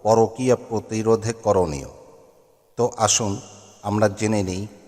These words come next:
হাদিস ও কোরআনের আলোকে। পরকীয়া পারিবারিক অশান্তির কারণ। কখনো কখনো মারামারি ও খুন খারাপির মতো জঘন্যতম ঘটনাও ঘটেছে এর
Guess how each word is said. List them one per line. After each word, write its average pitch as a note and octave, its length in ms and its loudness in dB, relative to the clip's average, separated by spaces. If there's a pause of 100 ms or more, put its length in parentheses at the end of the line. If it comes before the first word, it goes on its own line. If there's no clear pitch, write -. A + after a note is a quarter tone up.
(160)
হাদিস G#2+ 460 -2 (100)
ও G2+ 100 2
কোরআনের A2 520 2
আলোকে। D2+ 360 -4 (1300)
পরকীয়া C#3+ 680 2 (220)
পারিবারিক A#2 600 0
অশান্তির A#2+ 480 -4 (120)
কারণ। D2 240 -4 (320)
কখনো C#3+ 400 0
কখনো C3+ 360 0
মারামারি G#2+ 720 2 (320)
ও A2 120 2
খুন B2 300 -4
খারাপির A#2 500 0
মতো A2+ 280 0
জঘন্যতম A2+ 760 -2
ঘটনাও A2 500 -4
ঘটেছে G2+ 580 -8
এর G2 160 -2